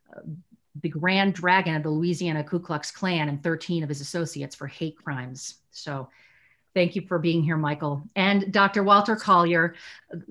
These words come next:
a founder and trustee emeritus of the Martha's Vineyard Diversity Coalition, and organized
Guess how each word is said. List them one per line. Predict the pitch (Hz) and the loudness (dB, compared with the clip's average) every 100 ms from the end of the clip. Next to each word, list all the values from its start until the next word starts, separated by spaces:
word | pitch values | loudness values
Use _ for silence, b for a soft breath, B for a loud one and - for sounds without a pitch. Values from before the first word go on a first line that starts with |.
| - | -2
a | 185 185 | -2 2
founder | 202 208 226 240 247 | 4 6 6 4 4
and | 185 170 | 2 0
trustee | 220 202 - 196 | 0 0 0 0
emeritus | 180 214 214 180 | 2 2 2 0
of | 160 | -2
the | |
Martha's | 160 151 - | -2 -2 -4
Vineyard | 160 156 | -4 -2
Diversity | 151 147 151 156 147 | 0 -2 -2 -4 -6
Coalition, | 175 156 151 147 - 151 156 165 | -4 -4 -2 -4 -4 -4 -4 -4
and | 165 156 - _ b b b - - - | -4 -4 -6 _ b b b -18 -12 -2
organized | 175 180 180 170 170 - | 0 2 2 2 2 -4